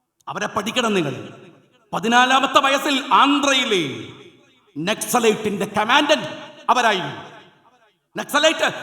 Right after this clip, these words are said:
ഈ കേരളത്തിലെ പോലെ നക്സലൈറ്റ് അല്ല, നേതാക്കന്മാർക്കറിയാം. ആന്ധ്രയിൽ നക്സലൈറ്റുകൾ, അത്ര ശക്തമായ നക്സലൈറ്റ് പ്രസ്ഥാനത്തിന്റെ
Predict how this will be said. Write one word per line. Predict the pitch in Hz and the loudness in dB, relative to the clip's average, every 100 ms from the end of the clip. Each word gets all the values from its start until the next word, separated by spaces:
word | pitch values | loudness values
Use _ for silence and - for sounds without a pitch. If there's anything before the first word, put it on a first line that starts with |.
| - | -6
ഈ | |
കേരളത്തിലെ | 262 214 277 269 294 | -4 0 0 2 2
പോലെ | 294 302 | 4 2
നക്സലൈറ്റ് | 294 - 277 294 330 | 0 0 0 0 0
അല്ല, | 277 185 135 - - - - _ _ _ | 2 0 -2 -8 -14 -20 -20 _ _ _
നേതാക്കന്മാർക്കറിയാം. | 226 262 254 240 233 226 208 190 147 135 - - - - _ _ _ _ _ - | 0 2 2 2 2 2 0 0 -2 -6 -14 -20 -20 -20 _ _ _ _ _ 0
ആന്ധ്രയിൽ | 196 247 247 240 | 2 4 2 0
നക്സലൈറ്റുകൾ, | 220 226 240 226 220 214 185 - - | -2 0 0 0 0 0 -2 -4 -4
അത്ര | - - | -4 -4
ശക്തമായ | 233 277 - 311 277 302 | 0 -2 4 4 4 2
നക്സലൈറ്റ് | 294 294 294 269 254 | 0 -2 -2 -4 -4
പ്രസ്ഥാനത്തിന്റെ | 262 240 247 240 240 247 285 339 | -4 0 0 0 -4 -2 2 2